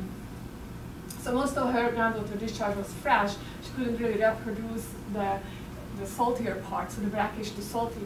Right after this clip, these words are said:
parts. Not until she actually added a changing sea level, um, that, that model, the seawater intrusion into the aquifer, she was really able to reproduce the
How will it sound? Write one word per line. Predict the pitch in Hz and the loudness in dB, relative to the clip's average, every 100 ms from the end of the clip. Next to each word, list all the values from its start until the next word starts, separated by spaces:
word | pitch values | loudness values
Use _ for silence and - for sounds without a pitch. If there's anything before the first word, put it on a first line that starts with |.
| - | -4
parts. | 196 185 - - - - | -2 -2 -4 -8 -8 -4
Not | 254 | 0
until | 262 262 247 | 2 2 2
she | 240 240 | 2 6
actually | 233 - 226 | 4 4 2
added | 226 220 233 214 | 6 6 6 2
a | 214 | 0
changing | 254 240 214 202 | 2 2 2 0
sea | 196 285 277 | 0 2 4
level, | 214 202 208 - - - - | 6 6 6 2 -8 -10 -2
um, | 202 190 190 202 - - - - - - - - | 0 2 2 0 -2 -6 -10 -10 -10 -10 -8 0
that, | 226 226 208 - - - - | 4 6 6 0 -8 -8 2
that | 220 220 | 4 6
model, | 226 226 220 214 208 202 | 6 4 6 6 6 4
the | 208 | 0
seawater | - 247 226 233 | 0 0 0 0
intrusion | 208 240 294 285 262 214 | 2 2 2 0 2 0
into | 202 214 | 0 0
the | 208 | 0
aquifer, | 226 226 214 214 202 202 - - - | 0 0 -2 2 2 2 -4 -8 -6
she | - 247 | -2 2
was | 233 | 4
really | 240 247 233 208 | 4 2 4 2
able | 220 - | 2 2
to | - | 0
reproduce | 214 240 240 - 220 220 226 226 - | 2 2 2 -2 -4 -2 -2 -4 -6
the | - | -6